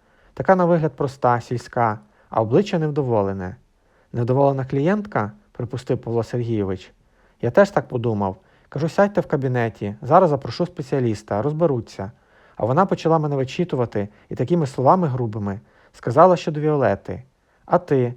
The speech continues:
запитав Павло Сергійович. "Та дякувати Лілі адміністраторці. Підскочила і каже старенький: мовляв, секундочку,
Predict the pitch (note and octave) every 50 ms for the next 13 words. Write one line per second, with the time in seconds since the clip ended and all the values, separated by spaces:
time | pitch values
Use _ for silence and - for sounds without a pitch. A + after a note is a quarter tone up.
0 | - _ _ _ _ B2 C3 B2 C#3+ B2+ C3+ A#2+ - - A#2 A#2 A#2+ A#2 - B2+
1 | A2 A#2+ A2+ A2+ A2 G2+ G#2 G2+ G2+ - - _ _ _ _ _ _ _ _ _
2 | _ _ _ _ _ - E3 F3 F3+ D#3+ C3+ E3+ F3 F3 - D#3+ D#3 - - C#3
3 | B2+ C3 D#3+ F#3 E3+ D#3+ E3 C#3+ C3 C#3 C#3+ C#3+ C3+ - - C3+ B2+ A#2 A2 -
4 | G#2 G#2 - - G2+ G2 - - _ _ _ _ _ _ _ - B2+ - - -
5 | - F3 F#3+ F#3 F#3+ F3+ D#3+ D3+ D3 D3 C#3+ G#3+ A3 B2 - D#3+ D3+ D3 D3 B2+
6 | - - C3 B2+ B2 A#2+ A#2+ A#2 - A2 G#2 D#3+ C#3+ B2 B2+ C#3 D#3+ E3 D#3+ -
7 | F3 - - F#3 E3 B2+ A#2 G#2+ - - - G#2 F#2+